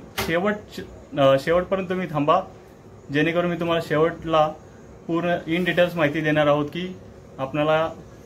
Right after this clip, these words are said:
सुरुवातीपासून ते एंडपर्यंत, ride चालू करण्यापासून ते ride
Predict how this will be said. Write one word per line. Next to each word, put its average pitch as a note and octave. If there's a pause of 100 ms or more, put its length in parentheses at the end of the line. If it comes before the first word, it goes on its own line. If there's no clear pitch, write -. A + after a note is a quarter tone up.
(140)
सुरुवातीपासून D#3
ते D#3
एंडपर्यंत, D3 (600)
ride C#3
चालू D3+
करण्यापासून D#3
ते E3
ride D3